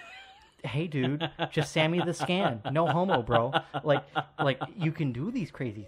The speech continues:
Speaker 2: things. You,
Speaker 1: Right.
Speaker 2: I had a friend, um, no joke. Um, I, when I went back out to my home state to, uh, go and, uh, for, for leave, some very close friends of mine had finally purchased their first home.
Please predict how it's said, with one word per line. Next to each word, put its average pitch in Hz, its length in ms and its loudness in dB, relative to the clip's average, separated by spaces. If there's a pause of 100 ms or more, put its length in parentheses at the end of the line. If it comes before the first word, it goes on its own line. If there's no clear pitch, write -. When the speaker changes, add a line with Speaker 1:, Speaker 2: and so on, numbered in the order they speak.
Speaker 2:
things. - 440 -18 (220)
You, 160 160 -2
Speaker 1:
Right. 107 220 -6 (220)
Speaker 2:
I 131 140 2
had 156 140 2
a 151 40 -2
friend, 143 320 -4 (320)
um, 120 400 -6
no 139 180 -4
joke. 147 300 -8 (880)
Um, 113 300 -8 (180)
I, 117 300 -12
when 120 120 -8
I 120 40 -4
went 120 180 -4
back 123 200 -2
out 120 240 -4 (260)
to - 160 -14
my 117 80 -6
home 123 200 -6
state 123 380 -8 (460)
to, 113 360 -6
uh, 110 260 -6
go 117 540 -2
and, 104 440 -10 (100)
uh, 123 240 -12
for, 131 200 -8
for 120 140 -12
leave, 113 400 -8 (1000)
some 107 360 -10 (240)
very 147 200 4
close 135 240 -6
friends 127 200 -6
of 117 60 -8
mine 104 200 -4
had - 100 -16
finally 127 420 -4
purchased - 400 -12
their 110 100 -10
first - 320 -12
home. 107 280 -8